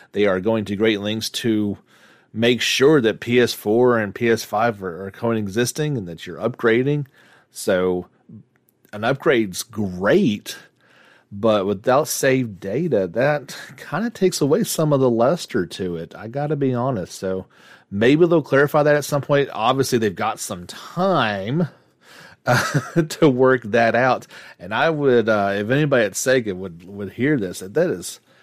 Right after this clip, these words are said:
that's, I think that's pretty important. Um,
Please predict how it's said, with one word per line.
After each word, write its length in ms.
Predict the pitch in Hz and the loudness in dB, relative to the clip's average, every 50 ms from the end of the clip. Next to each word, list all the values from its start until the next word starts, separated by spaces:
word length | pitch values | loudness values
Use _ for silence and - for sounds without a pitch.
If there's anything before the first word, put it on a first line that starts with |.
| _ _ _ _ - | _ _ _ _ -2
that's, 260 | - 185 185 - - - - | 0 0 0 0 -4 -4 -2
I 60 | 156 | 0
think 180 | 165 190 208 202 | 2 2 4 4
that's 160 | 190 180 156 | 4 2 2
pretty 240 | - - 190 180 175 | 2 2 2 4 4
important. 560 | 160 135 - - 151 127 - 85 85 - - - | 2 0 0 2 2 2 0 -2 -10 -16 -16 -8
Um, 380 | - 107 113 113 110 107 110 | -2 0 0 2 0 0 -4